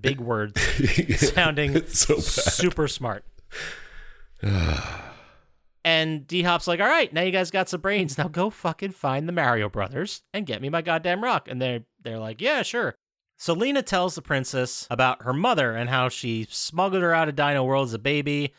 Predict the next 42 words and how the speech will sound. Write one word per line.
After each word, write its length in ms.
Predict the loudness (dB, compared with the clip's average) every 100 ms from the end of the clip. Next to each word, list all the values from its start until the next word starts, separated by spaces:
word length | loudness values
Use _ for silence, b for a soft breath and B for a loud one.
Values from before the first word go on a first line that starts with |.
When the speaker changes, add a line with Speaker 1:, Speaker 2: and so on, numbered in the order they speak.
| b b b b b _
Speaker 1:
uh, 400 | -6 -4 -4 -6 -10 -20 _
and 460 | -2 -2 -2 -6 -10 -12 B B B
how 180 | -2 0
she's 320 | 0 0 -2
important 640 | -2 -6 -2 -2 -2 -8 -8
somehow, 580 | -4 -2 0 2 2 0
and 220 | -4 -10
Koopa 360 | -8 -6 -4
needs 360 | -2 -4 -6 -8
her 240 | -14 -14 _ _
Speaker 2:
Right. 380 | 0 2 0 -4 -12 -16
Speaker 1:
to 80 | -12
combine 220 | -10 -10 -10
the 40 |
two 140 | -14
dimensions. 440 | -16 -12 -12 -14 -20 B B
So 120 | -4
this 180 | 0 0
is 140 | 0
them 240 | 2 0 0
telling 340 | 0 0 0
Daisy 320 | 0 -2 -2
what 200 | -6 -8
the 80 | -8
score 300 | -12 -10 -10
is 160 | -10 -12
and 120 | -12
what's 140 | -14
gonna 180 | -14 -16
happen. 320 | -16 -16 -10
'Cause 160 | 0 2
otherwise, 360 | 4 4 4 2
Daisy 420 | 2 2 2 0
is 120 | -2
confined 480 | -2 -2 0 0 -2
to 320 | -2 -2 -2 -2
either 480 | -2 -2 -2 -6 -10 _
a, 140 | -10 -10 -10
a 80 |
cage 380 | -8 -2 -2 0
cell 480 | 0 2 2 2 0
or 480 | 2 2 4 2 0